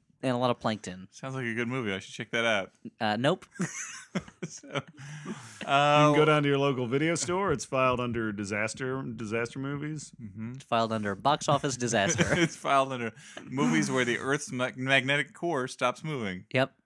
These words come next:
Speaker 2: It's very
Speaker 3: Is that what happens?
Speaker 2: Yeah.
Speaker 1: Yes.
Speaker 3: Okay.
Speaker 1: And it causes, uh,
Speaker 2: Massive bird deaths
Speaker 1: and
Speaker 2: and
Speaker 1: buildings to fall over on top of people.
Speaker 2: Yeah.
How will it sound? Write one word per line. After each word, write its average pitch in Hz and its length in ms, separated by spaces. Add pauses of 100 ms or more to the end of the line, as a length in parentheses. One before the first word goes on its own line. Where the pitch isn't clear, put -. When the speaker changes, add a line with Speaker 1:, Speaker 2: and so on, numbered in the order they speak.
(260)
Speaker 2:
It's - 100
very 120 180
Speaker 3:
Is - 40
that - 140
what - 80
happens? 220 520
Speaker 2:
Yeah. 110 120
Speaker 1:
Yes. 104 340 (160)
Speaker 3:
Okay. 131 300 (340)
Speaker 1:
And 117 140
it - 80
causes, 117 540
uh, 95 440
Speaker 2:
Massive 110 360
bird 110 280
deaths 104 500
Speaker 1:
and 123 140
Speaker 2:
and 110 140
Speaker 1:
buildings 127 340
to 117 80
fall 117 260
over 107 200
on 104 100
top 104 240
of 95 60
people. 101 240
Speaker 2:
Yeah. 92 140